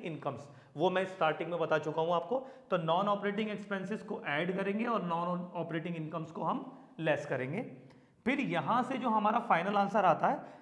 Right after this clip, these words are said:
इसे कहते हैं हम operating profit। हमारा main target ही इसे निकालना था, Operating profit निकालना था हमारा main target। इसी के लिए हमने उल्टा किया है कि non-operating expenses को plus करा और non-operating incomes को लेस किया,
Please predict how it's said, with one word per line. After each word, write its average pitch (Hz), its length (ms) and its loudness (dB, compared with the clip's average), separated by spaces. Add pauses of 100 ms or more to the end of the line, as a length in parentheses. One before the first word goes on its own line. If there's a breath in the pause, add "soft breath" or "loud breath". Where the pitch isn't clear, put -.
(160 loud breath)
इसे 190 240 -2
कहते 208 300 0
हैं 226 80 2
हम 277 340 -2
operating 170 600 0
profit। 139 760 -2
हमारा 202 360 2
main 185 360 -2
target 160 440 2
ही 196 80 0
इसे 175 220 -4
निकालना 135 400 -4
था, 117 160 -8 (480)
Operating 175 480 0
profit 175 340 2
निकालना 135 340 0
था 151 120 2
हमारा 156 220 0
main 160 160 -6
target। 156 680 -4
इसी 180 240 -4
के 226 120 0
लिए 226 160 -2
हमने 214 280 0
उल्टा 190 280 4
किया 139 220 0
है - 220 -8 (400 loud breath)
कि 170 100 0
non-operating 180 680 0
expenses 180 380 -4
को 202 100 -2
plus 165 220 -2
करा 190 200 0
और 226 160 0
non-operating 180 580 0
incomes 180 240 -4
को 226 120 -6
लेस 156 320 2
किया, 123 140 -6